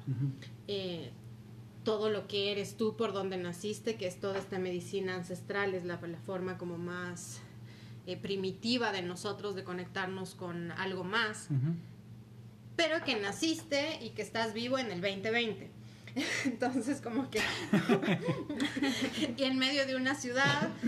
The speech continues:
Speaker 2: en medio de edificios, en medio de esta selva, pero ahora de cemento. ¿Cómo fuiste uniendo estas piezas para crear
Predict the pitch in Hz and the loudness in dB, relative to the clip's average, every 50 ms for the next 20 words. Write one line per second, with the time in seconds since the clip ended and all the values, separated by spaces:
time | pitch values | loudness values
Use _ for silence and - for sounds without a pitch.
0 | 233 240 180 160 185 233 240 247 254 247 262 254 240 233 220 220 220 208 - 285 | 4 4 4 2 2 2 4 4 4 4 4 2 4 4 2 2 0 0 2 2
1 | 302 311 311 - 285 302 294 302 320 320 269 240 233 226 226 240 233 220 226 220 | 2 2 2 2 2 4 4 4 2 0 0 0 2 2 4 4 4 4 2 0
2 | 214 233 226 214 - - 262 254 262 254 247 254 262 277 - 226 214 202 202 208 | 0 -2 -4 -2 0 2 2 2 4 4 4 4 2 2 2 0 0 2 2 2
3 | 208 208 208 190 202 196 - - - - 240 254 262 269 254 - 254 269 330 - | 4 4 2 2 0 -2 0 2 2 4 4 4 2 2 0 0 0 0 -2 -4
4 | - - - - - - - - - - - - - - - - - - - - | -8 -14 -16 -16 -16 -14 -14 -14 -14 -14 -14 -16 -16 -16 -16 -16 -16 -16 -16 -16
5 | - - - - - - - - - - - - - - - - - - - - | -16 -16 -16 -16 -16 -16 -16 -16 -16 -16 -16 -16 -16 -16 -16 -16 -16 -16 -16 -16
6 | - - - - - - - - - - - - - 403 440 466 440 - 349 339 | -18 -18 -18 -16 -16 -16 -16 -16 -16 -16 -8 0 0 2 2 2 2 2 2 0
7 | 330 - 349 330 311 285 277 277 294 302 311 302 285 277 269 269 - 262 254 - | 2 2 2 4 4 4 6 6 4 4 2 2 2 2 2 2 0 -2 -2 -2
8 | - - 226 233 254 262 269 269 294 294 285 - - 240 226 220 214 - 220 214 | -4 -4 2 2 2 2 2 0 -2 -2 -2 0 2 2 2 2 2 0 2 2
9 | 220 220 226 226 247 - | 4 4 4 2 0 -2